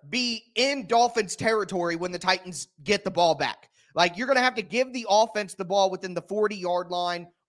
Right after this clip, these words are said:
or closer to the end zone. So three turnovers to win, at minimum two turnovers to set up easy scores for the Titans offense. Period. Period. It's a non-negotiable. They can't win unless they do that.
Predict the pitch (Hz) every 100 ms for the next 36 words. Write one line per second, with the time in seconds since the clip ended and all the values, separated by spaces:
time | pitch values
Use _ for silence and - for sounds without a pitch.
0 | - 214 208 - 180 170 175 160 147 147
1 | 135 117 104 - _ _ _ - 185 190
2 | - 196 311 330 254 294 240 208 196 175
3 | 185 226 190 139 _ _ 170 - 196 262
4 | 359 302 196 180 - 277 285 202 185 170
5 | 156 160 170 - 196 185 190 214 196 180
6 | - 185 165 165 151 160 156 143 143 127
7 | 101 _ _ _ _ _ _ _ _ _
8 | _ - 349 392 302 151 - _ _ 269
9 | 330 285 233 233 240 254 269 285 269 254
10 | 254 247 - 160 104 _ _ _ 160 214
11 | - 226 294 294 277 254 185 170 _ _
12 | 170 208 208 - 196 175 156 120